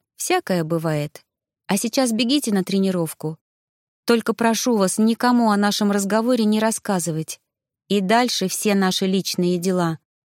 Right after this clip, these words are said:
будем обсуждать только на русском. Договорились? Помните, что это наш секретный язык?»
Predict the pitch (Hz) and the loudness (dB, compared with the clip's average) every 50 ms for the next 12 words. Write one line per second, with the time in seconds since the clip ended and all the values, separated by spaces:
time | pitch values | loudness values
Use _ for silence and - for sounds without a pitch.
0 | _ _ _ - 190 247 254 214 247 240 240 220 - - 247 233 220 214 262 269 | _ _ _ -2 0 2 4 4 4 2 2 2 0 0 0 0 2 2 2 0
1 | 262 - - 240 247 233 - 254 247 240 247 240 233 202 - - - - 165 165 | 0 0 0 0 0 2 0 2 2 2 4 2 2 0 -2 -4 -2 0 0 0
2 | 165 - - 180 175 208 196 226 214 220 226 262 311 339 262 208 - - - _ | -2 -4 -6 -2 -2 0 2 2 2 4 4 4 4 2 2 0 -2 -6 -12 _
3 | _ _ _ _ _ _ _ _ _ _ - 220 311 403 349 269 220 185 - 180 | _ _ _ _ _ _ _ _ _ _ -2 0 2 4 4 2 2 2 0 -2
4 | 180 - - 196 196 185 - 196 202 190 190 - - - 226 - 220 220 196 185 | -2 0 0 -2 0 0 0 2 2 2 0 -2 -2 -4 -2 0 2 2 2 2
5 | - 185 185 190 190 196 226 233 214 214 170 147 - - _ | 2 0 0 2 2 0 0 0 2 0 0 -2 -4 -14 _